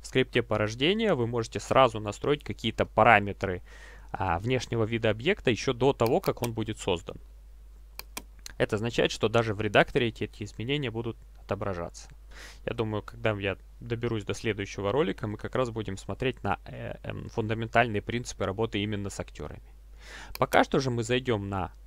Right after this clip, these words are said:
Event Graph, да, он здесь у нас доступен, и нас интересует событие Begin Play. Begin Play срабатывает в момент, когда объект появляется в игровом пространстве. Соответственно, мы можем вытянуть отсюда событие,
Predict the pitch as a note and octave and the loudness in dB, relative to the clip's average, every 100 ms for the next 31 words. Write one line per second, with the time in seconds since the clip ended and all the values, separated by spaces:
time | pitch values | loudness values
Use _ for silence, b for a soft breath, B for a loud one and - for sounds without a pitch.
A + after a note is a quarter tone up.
0 | - A#2 A2+ G2+ - F#2+ G2 - - - | -8 -4 -2 -2 -2 0 0 -2 -14 -20
1 | - - D2+ F3 A#2 G2+ G2 F#2 - F2 | -14 -6 -6 -4 -4 -4 -4 -4 -4 -10
2 | E2+ - - - G2 F3 G3+ - B B | -10 -10 -12 -6 -6 -6 -8 -10 B B
3 | B - B3+ D4+ - D3 F3+ A#2+ B2 A#2 | B -2 0 0 2 2 2 0 -2 -2
4 | - F3 A#2+ A#2 A#2+ A#2+ G#2+ G#2 G#2+ G#2+ | -2 -4 -2 -2 -2 -2 -2 -4 -6 -6
5 | G#2+ F2+ - - - - - - A#2+ C#3 | -4 -4 -6 -14 -20 -18 -18 -14 -8 0
6 | C#3+ A#2 B2+ A3 B3+ A#2 A2 F3+ D3+ A#2+ | 0 2 2 2 2 2 4 4 4 0
7 | G#2+ G2 E3+ G3+ G2 A2 G#2+ G2+ C#3+ - | -2 -2 -2 -2 -4 2 2 2 -2 -2
8 | - G#2 G2+ G2 A#2+ C3+ - B2 - G2+ | -2 0 0 2 4 4 2 -4 -4 -4
9 | G2+ F#2+ G2 G2 G2 - - F2 - - | -2 -2 -2 -4 -4 -4 -4 -4 -6 -16
10 | - - B B B B B - - - | -18 -18 B B B B B -16 -4 2
11 | B2+ - G2 G2 F#2+ F2 - G2 F#2 - | 2 0 -4 -4 -4 -6 -6 -8 -8 -10
12 | D#2+ - - - F2+ - - - - - | -14 -16 -16 -12 -10 -10 -12 -20 -18 -18
13 | - - - - - - - - F#2+ D3+ | -20 -20 -20 -20 -18 -14 -8 -4 0 0
14 | - - | 2 0